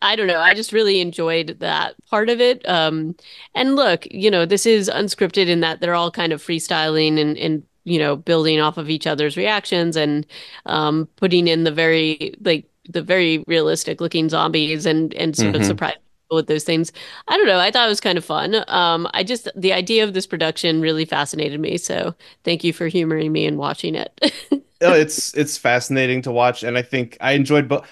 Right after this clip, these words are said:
Speaker 2: I wanna watch more of this. Like, this is a show
Speaker 1: Yeah.
Speaker 2: that I, I found entertaining enough that they found people, uh, who are interesting and have, like, you know, amusing approaches, if, if not,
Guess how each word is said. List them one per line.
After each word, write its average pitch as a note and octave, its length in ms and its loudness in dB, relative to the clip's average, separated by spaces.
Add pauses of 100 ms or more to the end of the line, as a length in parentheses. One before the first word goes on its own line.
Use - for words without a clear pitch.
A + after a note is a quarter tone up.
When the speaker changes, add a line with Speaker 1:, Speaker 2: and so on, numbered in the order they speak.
Speaker 2:
I E3 80 4
wanna C#3+ 260 4
watch F#2 300 -4
more G2+ 140 -4
of E2+ 100 -14
this. - 240 -14
Like, G#2+ 160 -4
this B2 180 -6
is A#2+ 100 -2
a A2 60 -2
show A2 200 2
Speaker 1:
Yeah. G2 80 4
Speaker 2:
that G2 100 2
I, G2 180 0 (300)
I G#2+ 80 -2
found A#2 280 0
entertaining A2+ 460 -2
enough G#2 360 -2
that - 220 -8
they A2+ 120 0
found A#2 500 0 (600)
people, A2+ 760 2
uh, G2 340 -2
who G#2 400 0
are G2+ 140 0
interesting A2 800 -2
and G#2 160 -4
have, G2+ 300 0
like, G2 380 -2
you G#2+ 120 -4
know, F2 220 -4 (720)
amusing A2+ 460 2
approaches, G#2+ 600 0
if, - 280 -8
if F#2+ 200 -8
not, F2+ 340 -2